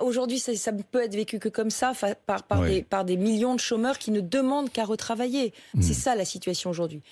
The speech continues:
Speaker 1: Et d'ailleurs, si on fait un plan de relance, il doit être très puissant.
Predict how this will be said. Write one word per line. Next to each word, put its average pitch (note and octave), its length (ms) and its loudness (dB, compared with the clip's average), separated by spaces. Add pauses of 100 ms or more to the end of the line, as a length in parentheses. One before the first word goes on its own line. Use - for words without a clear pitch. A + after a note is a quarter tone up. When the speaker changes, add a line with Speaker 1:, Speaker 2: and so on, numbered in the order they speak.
(160)
Speaker 1:
Et F3 80 4
d'ailleurs, G3+ 220 4
si C4 440 -2 (120)
on E3+ 120 0
fait D3+ 160 -2
un D#3+ 140 2
plan D#3+ 180 -2
de D3 60 -2
relance, C#3+ 360 2 (120)
il D#3 100 0
doit D3 140 2
être - 120 -6
très - 200 -2
puissant. F#3+ 500 -4